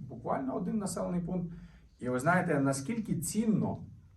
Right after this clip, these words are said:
що Христос прийшов і змінив наше практичне життя,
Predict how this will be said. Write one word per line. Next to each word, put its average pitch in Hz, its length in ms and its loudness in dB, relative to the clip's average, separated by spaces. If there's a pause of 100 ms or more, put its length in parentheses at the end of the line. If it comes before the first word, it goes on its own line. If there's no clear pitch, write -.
(160)
що - 220 0
Христос 135 500 0
прийшов 151 580 0
і 131 80 -2
змінив 131 460 0
наше 143 340 0
практичне 131 600 -4
життя, 120 380 -6